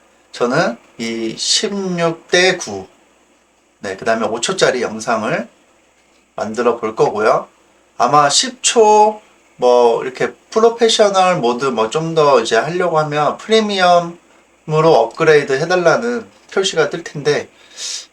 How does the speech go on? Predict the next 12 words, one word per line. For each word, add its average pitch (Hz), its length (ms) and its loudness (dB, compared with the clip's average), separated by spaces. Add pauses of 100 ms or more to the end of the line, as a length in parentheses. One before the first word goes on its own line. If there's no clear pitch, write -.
(100)
어, - 280 -8 (1000)
어제도 147 560 4
확인을 190 400 0
했는데 196 380 0
다시 240 180 -2
한번 139 420 2
생성을 196 380 -2
한번 151 320 0
해, 175 160 -4
그래도 131 320 -2
해보도록 160 400 -2
하겠습니다. 117 640 -6